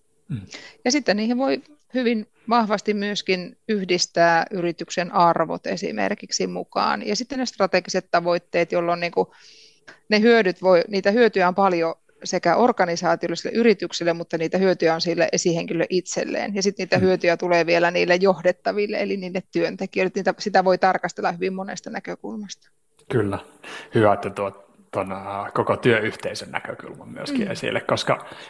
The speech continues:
Speaker 1: kyllähän se tuo semmoista turvallisuuden tunnetta ja, ja luottamusta koko yhteisöön, kun me tiedostetaan, että tämmöistä johtajuutta me voidaan odottaa. Ja, ja
Speaker 2: Just
Speaker 1: niinku
Speaker 2: näin.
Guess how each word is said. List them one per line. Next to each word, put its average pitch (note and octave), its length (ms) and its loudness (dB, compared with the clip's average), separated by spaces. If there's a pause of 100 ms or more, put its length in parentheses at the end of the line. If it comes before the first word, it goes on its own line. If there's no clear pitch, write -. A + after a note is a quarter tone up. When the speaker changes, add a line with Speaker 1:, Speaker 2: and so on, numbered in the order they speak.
Speaker 1:
kyllähän C#3 300 2
se A#2 120 -2
tuo A#2+ 320 2
semmoista F#2+ 600 -6 (840)
turvallisuuden G2 1000 -4
tunnetta G2 640 -8
ja, G2 340 0
ja G#2+ 140 -2
luottamusta G2+ 840 0
koko G2+ 380 -6
yhteisöön, F#2+ 800 -10
kun G#2 160 -16
me G2+ 180 -10 (420)
tiedostetaan, A2 760 0
että G2+ 160 -10
tämmöistä G#2+ 520 -4
johtajuutta G#2 720 -10
me G#2 140 -10
voidaan A2 380 -4
odottaa. - 680 -8
Ja, - 280 0
ja A#3 80 2
Speaker 2:
Just A3 120 0
Speaker 1:
niinku A3 160 -2
Speaker 2:
näin. G3+ 300 0